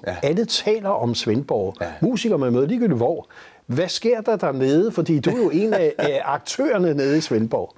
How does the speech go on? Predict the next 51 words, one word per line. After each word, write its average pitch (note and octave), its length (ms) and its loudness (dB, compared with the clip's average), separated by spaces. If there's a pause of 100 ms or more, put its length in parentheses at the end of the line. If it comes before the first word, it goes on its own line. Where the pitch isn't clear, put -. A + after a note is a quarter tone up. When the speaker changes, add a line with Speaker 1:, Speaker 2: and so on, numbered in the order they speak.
Speaker 1:
Ja. C#3 240 -2 (220)
Speaker 2:
Ja. A#2+ 220 -2
Speaker 1:
Jamen, A2+ 200 -2
det C3 100 2
er B2+ 40 0
et A#2+ 80 -8
godt A#2+ 160 -4
spørgsmål. B2+ 480 -4
Speaker 2:
Ja. A#2+ 120 -4
Speaker 1:
Altså, A#2 380 -2
øh, A2 60 -2 (280)
der A#2 60 -2
er A#2 140 -4
en D3 120 -4 (140)
ganske, D3+ 360 -4
ganske B2 360 -4
særlig B2+ 320 -4
vibe, A2 440 -4
og A2+ 140 -4
vi A2 60 -2
kan A#2 100 -2
se - 220 -2
det D#3+ 100 -2
på G2+ 380 -2
bosætningsstatistikkerne, A2 1200 -4 (420)
øh, G#2+ 180 0
fra G#2 160 -6
kommunal A2+ 440 -2
hånd, B2+ 320 -4
at, G#2+ 140 -6 (140)
øh, F#2 360 0 (120)
der F#2+ 60 -2
er F#2+ 280 -6
rigtig, B2 280 -4
rigtig A#2 300 -8
mange, A2+ 200 -4
der C3+ 80 -6
flytter A#2 240 -2
til, A2+ 240 -2 (120)
øh, G2 160 0
til - 140 -6
egnen B2+ 340 -4
for B2 120 -6
tiden. D3 360 0 (480)
Jeg - 80 -6
tror, G2 140 -2
det F#2+ 80 -2
handler G2+ 180 -2
om G2+ 60 -2
mange G2 220 0
ting. G#2 280 -4